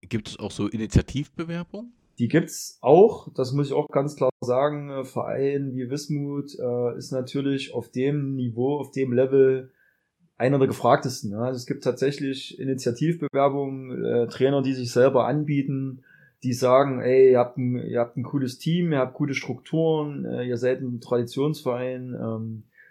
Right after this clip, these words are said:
Speaker 2: also definitiv, ja, das auf jeden Fall.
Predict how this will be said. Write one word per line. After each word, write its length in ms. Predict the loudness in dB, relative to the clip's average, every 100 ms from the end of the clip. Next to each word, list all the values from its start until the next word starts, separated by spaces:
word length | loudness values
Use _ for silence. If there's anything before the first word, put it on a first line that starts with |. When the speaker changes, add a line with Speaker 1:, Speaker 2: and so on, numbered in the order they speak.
| _ _
Speaker 2:
also 240 | -8 -8 0
definitiv, 800 | 0 0 -2 0 0 -2 -6 _ -10
ja, 320 | -6 -6 -8 _ _ _ _ _ _ -8
das 160 | -6
auf 140 | -6 -6
jeden 160 | -8
Fall. 300 | -6 -10 -10